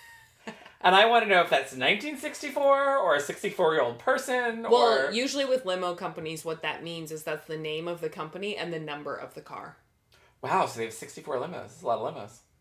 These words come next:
Speaker 1: In Los Angeles, that wouldn't surprise me.
Speaker 2: True.
Speaker 1: Or it's just their entire fleet, so they might have, like, Hummer limos, too, that say Diva one.
Speaker 2: Fair enough. Well,
Speaker 1: Right.
Speaker 2: Diva sixty-four was churning it out.
Speaker 1: <laughs> You were hoping it was a sixty-four-year-old woman with her own limo.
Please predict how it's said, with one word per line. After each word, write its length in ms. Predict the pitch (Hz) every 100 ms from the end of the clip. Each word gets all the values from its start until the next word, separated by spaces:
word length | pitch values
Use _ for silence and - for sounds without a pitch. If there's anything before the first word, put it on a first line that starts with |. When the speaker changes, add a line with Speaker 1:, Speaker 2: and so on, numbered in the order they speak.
| _ _ _ 185
Speaker 1:
In 140 | 190
Los 200 | 175 160
Angeles, 400 | 160 160 202 233
that 120 | 220
wouldn't 180 | 180 160
surprise 280 | - - -
me. 220 | - - _ -
Speaker 2:
True. 100 | 381
Speaker 1:
Or 180 | 262
it's 300 | 269 - 233
just 160 | 262 254
their 160 | 240 208
entire 320 | 202 196 160
fleet, 460 | - 226 190 -
so 100 | -
they 100 | 185
might 200 | 180 180
have, 180 | 180 180
like, 180 | 165 165
Hummer 360 | - 196 175 160
limos, 560 | 160 180 165 151 151
too, 320 | - 208 165 151
that 160 | 151 -
say 220 | 160 151
Diva 340 | 156 151 147
one. 440 | 147 143 139 143 156 _ _ - _ _
Speaker 2:
Fair 180 | - 131
enough. 320 | 175 151 - -
Well, 200 | 120 127
Speaker 1:
Right. 160 | -
Speaker 2:
Diva 220 | - 156 160
sixty-four 540 | 180 - 180 165 143
was 140 | 113
churning 340 | - 151 151 147
it 80 | 135
out. 240 | 95 80 _ _ _ - - - _ _ -
Speaker 1:
<laughs> 460 | 202 - - - _ - _ _ _ _ - 453 427 320
You 120 | 208
were 120 | 214 214
hoping 260 | 202 180
it 60 | 180
was 120 | 175
a 80 | 175
sixty-four-year-old 760 | 202 190 175 175 165 160 156
woman 420 | 160 156 160 165 160
with 120 | 170
her 120 | 170
own 120 | 160 156
limo. 300 | 175 170